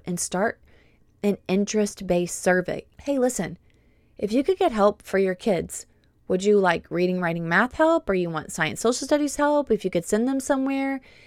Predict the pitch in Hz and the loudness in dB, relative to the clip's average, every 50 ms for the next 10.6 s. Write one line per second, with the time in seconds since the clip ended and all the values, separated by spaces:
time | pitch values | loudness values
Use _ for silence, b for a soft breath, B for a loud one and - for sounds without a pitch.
0 | B B B - - 185 190 190 190 185 180 180 175 180 175 180 180 - - 214 | B B B -8 -6 -4 -2 0 0 0 -2 -2 -2 0 0 -2 0 -2 0 0
1 | 220 226 226 - 247 233 - 220 220 220 226 226 - - 240 233 233 226 208 190 | 2 2 2 0 -2 -2 0 -2 -2 -2 -2 -4 -2 0 2 2 2 0 -2 -6
2 | 175 180 - 175 175 175 180 180 175 185 180 - - 190 - 190 185 180 - 185 | -6 -6 -6 -6 -4 -2 -2 -2 -2 -4 -8 -8 -12 -6 -4 -2 -2 -2 -4 -6
3 | 175 175 - - - 175 175 175 185 180 180 180 175 - - 143 - - 175 175 | -6 -6 -6 -4 -4 -2 -2 -2 -2 -4 -4 -6 -8 -6 -6 -6 -6 -4 -6 -4
4 | 175 180 175 - - 170 185 190 - - - 233 233 240 240 240 233 - - 190 | -4 -4 -6 -4 -2 -2 -2 -2 -2 -2 0 2 2 2 2 2 -2 -2 -4 -4
5 | 175 - - 180 170 170 165 - - b b b b b b b - 170 170 147 | -4 -2 -2 0 0 0 -2 -4 -8 b b b b b b b -6 -4 -4 -4
6 | - - 180 - - - 156 165 175 202 226 - 254 240 233 233 240 240 233 - | -2 -2 -4 -4 -4 -6 -2 0 0 0 2 0 0 0 2 2 0 0 -2 -2
7 | 247 240 220 190 170 160 - - 180 180 175 175 175 175 175 - - 185 175 170 | -2 -2 -2 -2 -2 -4 -4 -4 -4 -2 -2 -2 -4 -4 -6 -6 -6 -6 -6 -4
8 | 170 170 170 165 165 156 165 170 185 233 254 262 269 277 277 269 - b b b | -4 -4 -2 -2 -4 -4 -2 0 2 2 4 4 2 2 0 -2 -4 b b b
9 | b b b b b - 196 196 196 196 196 196 196 185 185 175 175 175 175 175 | b b b b b 0 2 2 2 2 2 0 0 -2 -4 -6 -4 -4 -6 -6
10 | 170 170 185 180 180 180 - 175 170 170 165 | -6 -4 -4 -4 -4 -2 -2 0 0 0 0